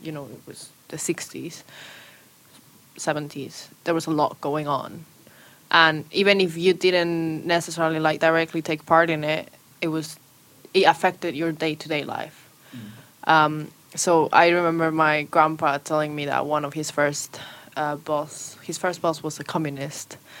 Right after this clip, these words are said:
Speaker 1: Um, basically, they had to leave the office one day because he was caught for being a communist, and he was,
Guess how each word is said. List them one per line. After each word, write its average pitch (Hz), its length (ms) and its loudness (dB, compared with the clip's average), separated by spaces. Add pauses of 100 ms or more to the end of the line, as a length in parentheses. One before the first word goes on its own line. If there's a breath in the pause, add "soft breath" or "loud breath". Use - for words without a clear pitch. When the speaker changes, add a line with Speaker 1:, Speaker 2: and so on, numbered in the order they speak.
(360 loud breath)
Speaker 1:
Um, 151 500 4
basically, 143 920 -4
they 143 200 -4
had 139 340 -6
to 143 200 -6
leave 143 340 -6 (540 soft breath)
the 143 140 -4
office 139 500 -8
one 135 400 -10
day 135 220 -6
because - 760 -12
he 151 80 -8
was - 420 -12 (540)
caught - 320 0 (400)
for - 160 -4
being 139 260 -8
a 143 60 -10
communist, 139 640 -8
and - 200 -12
he 160 80 -10
was, 143 360 -10